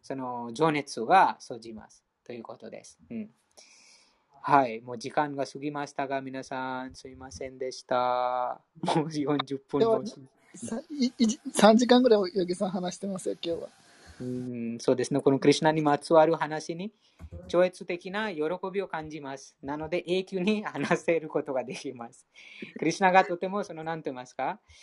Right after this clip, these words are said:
Speaker 1: クリシュナに話すとき、はな-、クリシュナにまつわる話が行うときに、クリシュナもその場所で存在してます。ですから、私たちがその話を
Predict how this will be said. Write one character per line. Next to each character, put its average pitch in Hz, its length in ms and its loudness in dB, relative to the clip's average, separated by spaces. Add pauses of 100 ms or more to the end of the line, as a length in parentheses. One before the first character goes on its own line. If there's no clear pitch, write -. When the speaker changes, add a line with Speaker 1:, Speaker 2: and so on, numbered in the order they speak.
(360)
Speaker 1:
ク - 60 -6
リ 185 60 -2
シ - 80 -12
ュ - 20 2
ナ 214 100 6
に 226 160 0
話 202 340 -2
す - 40 -20
と 226 120 -2
き、 226 300 -10
は - 140 -10
な-、 185 220 -8
ク - 60 -12
リ 175 60 -6
シ 175 80 -12
ュ - 40 -8
ナ 196 80 -4
に 202 320 -6
ま 170 180 -4
つ 185 140 -6
わ 190 100 0
る 185 100 -2
話 175 460 -8
が 180 180 2
行 160 180 0
う 208 200 2
と 196 120 -6
き 208 100 -8
に、 208 100 -6
ク - 100 -8
リ 185 60 -6
シ - 80 -12
ュ - 40 -8
ナ 196 80 -4
も 202 340 -8
そ 165 200 -6
の 180 120 -6
場 165 160 2
所 180 100 -8
で 208 220 -6 (360)
存 180 200 0
在 190 160 0
し 143 100 -10
て 131 120 -8
ま 117 180 -14
す。 - 100 -20 (200)
で 175 120 2
す 180 80 -8
か 175 140 2
ら、 180 100 2
私 175 300 -2
た 175 120 -6
ち 170 120 -12
が 180 120 -6
そ 180 100 -16
の 185 180 -8
話 175 480 -4
を 202 200 -2